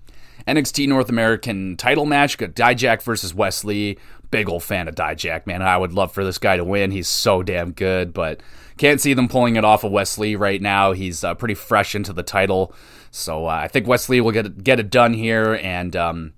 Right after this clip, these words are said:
yeah, I'm fine with Wesley. He's, he's fine. I,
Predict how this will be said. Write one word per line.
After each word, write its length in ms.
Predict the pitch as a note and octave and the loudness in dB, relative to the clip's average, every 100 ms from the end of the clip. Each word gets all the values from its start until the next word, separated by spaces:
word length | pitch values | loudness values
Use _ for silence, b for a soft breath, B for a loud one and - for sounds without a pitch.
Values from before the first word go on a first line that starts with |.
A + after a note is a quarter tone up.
| - B B B - | -20 B B B 0
yeah, 160 | A#3 G3+ | 4 4
I'm 80 | |
fine 300 | - B2+ C3 | 4 4 6
with 120 | C#3+ C#3+ | 4 6
Wesley. 520 | C#3+ - C3+ C#3 C3+ | 4 4 2 2 2
He's, 200 | C#3 C#3+ | 0 -2
he's 200 | - E3 | -4 -4
fine. 540 | - G#2+ G2 F#2+ F#2+ F#2+ | 0 4 6 6 2 -2
I, 220 | G2 G2 | -6 -8